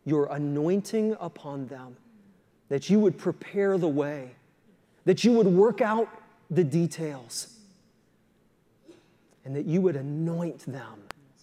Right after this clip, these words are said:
for powerful ministry, for transformational ministry within this church and around our region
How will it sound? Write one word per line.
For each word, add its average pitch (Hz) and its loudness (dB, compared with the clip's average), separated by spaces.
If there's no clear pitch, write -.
for 131 -16
powerful 151 -4
ministry, 131 -12
for 160 -6
transformational 156 -6
ministry 120 -16
within 170 2
this 202 0
church - -12
and 139 -10
around 185 -2
our 147 -4
region 127 -4